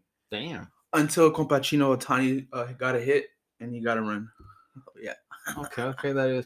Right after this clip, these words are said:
Speaker 1: part of history right there, huh?
Speaker 2: Yeah.
Speaker 1: Talking about going back to
Speaker 2: So
Speaker 1: taking your, your hair off and shit like that. I just shaved my whole face, man.
Speaker 2: I see.
Speaker 1: I was letting my mustache grow, and I was like, "You know what? I'm just take the shit off." I'm trying.
Speaker 2: Look like a,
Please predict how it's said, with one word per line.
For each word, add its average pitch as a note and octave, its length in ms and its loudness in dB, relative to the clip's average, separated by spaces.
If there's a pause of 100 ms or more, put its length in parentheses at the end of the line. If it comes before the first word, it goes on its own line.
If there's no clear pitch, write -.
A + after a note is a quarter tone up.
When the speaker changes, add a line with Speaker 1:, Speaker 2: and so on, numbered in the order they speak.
Speaker 1:
part A2+ 140 -4
of G#2 60 -4
history G#2 300 -8
right G#2 140 -6 (100)
there, A2 120 -6
huh? B2 120 -4
Speaker 2:
Yeah. C3+ 100 -6 (840)
Speaker 1:
Talking B2 240 2
about A2 220 4
going A2 180 2
back A2 200 4
to - 80 -10
Speaker 2:
So A#2+ 80 -4
Speaker 1:
taking A2 260 0
your, F#2 340 -2 (200)
your G2 260 -4
hair G#2+ 240 2
off G#2+ 200 0
and G#2+ 80 -12
shit G#2+ 180 -6
like A2 160 -8
that. G#2 240 -4
I E2+ 80 -4
just A#2 180 -8
shaved A2 180 0
my G#2 80 -6
whole A2 160 0
face, G#2+ 400 -4
man. G#2 280 -8 (260)
Speaker 2:
I B2 80 -14
see. D3+ 380 -2
Speaker 1:
I A#2 80 -4
was A2+ 100 -4
letting A#2+ 180 2
my A2 160 2
mustache G#2+ 540 0
grow, G#2+ 240 4
and G#2 100 -2
I G2+ 80 0
was G2 120 -4
like, G2+ 80 -2
"You A2+ 80 -2
know B2+ 80 -2
what? C3 340 -2 (220)
I'm G#2+ 80 -8
just - 180 -14
take G#2 140 -2
the - 40 -16
shit G#2+ 200 -4
off." G#2 180 -4
I'm G#2+ 80 -20
trying. G#2+ 220 -18 (240)
Speaker 2:
Look C3 120 -6
like C3 220 -2
a, A2 300 -2